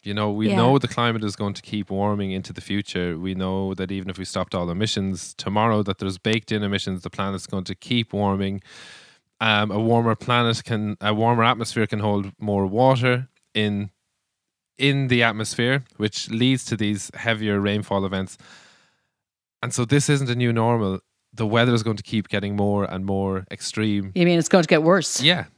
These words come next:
Speaker 1: yeah, yeah.
Speaker 3: Yeah.
Speaker 1: Um,
Speaker 2: And
Speaker 1: which
Speaker 2: these
Speaker 1: is
Speaker 2: freak accidents, one in a hundred year weather events
Speaker 1: But
Speaker 2: might start becoming two, three, four.
Speaker 1: one in, well, some of
Speaker 3: Yeah.
Speaker 1: them become one in ten. Um,
Speaker 2: Yeah.
Speaker 1: yeah, yeah.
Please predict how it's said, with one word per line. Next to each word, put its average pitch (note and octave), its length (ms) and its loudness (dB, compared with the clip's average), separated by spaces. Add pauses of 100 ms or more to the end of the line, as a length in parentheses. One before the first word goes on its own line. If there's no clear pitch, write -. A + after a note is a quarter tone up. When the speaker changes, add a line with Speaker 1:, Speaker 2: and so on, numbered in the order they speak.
Speaker 1:
yeah, A#2+ 200 2
yeah. G#2+ 180 0 (100)
Speaker 3:
Yeah. D#3+ 220 4 (240)
Speaker 1:
Um, G2 540 0 (600)
Speaker 2:
And G#2+ 100 -4
Speaker 1:
which F3+ 100 4
Speaker 2:
these F3 200 4
Speaker 1:
is - 40 -6
Speaker 2:
freak F#3 320 0
accidents, E3+ 800 0
one F3+ 180 4
in F3 140 0
a F3 60 0
hundred F3 460 0
year D#3+ 380 0 (120)
weather E3 340 2
events D#3 360 -2
Speaker 1:
But - 160 -4 (180)
Speaker 2:
might D#3 280 -2
start D#3+ 240 0
becoming D#3 280 -4
two, D#3+ 320 0
three, D#3 340 -2
four. E3+ 460 0 (440)
Speaker 1:
one D3 260 4
in, B2+ 160 0
well, C3 140 0
some D3+ 200 2
of D3+ 60 6
Speaker 3:
Yeah. G3 80 6
Speaker 1:
them B2+ 140 2
become A2+ 300 0
one A2+ 160 2
in A2 120 0
ten. A#2+ 340 2 (580)
Um, F#2+ 300 2
Speaker 2:
Yeah. E3+ 240 2 (220)
Speaker 1:
yeah, G2+ 240 -2 (100)
yeah. F2+ 220 -4